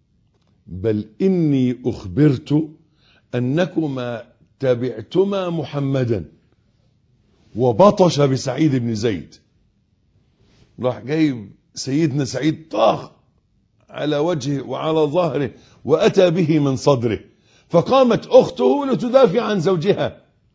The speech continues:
فحملت عمر من قفاه،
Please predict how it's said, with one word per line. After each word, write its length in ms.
فحملت 720
عمر 440
من 160
قفاه، 640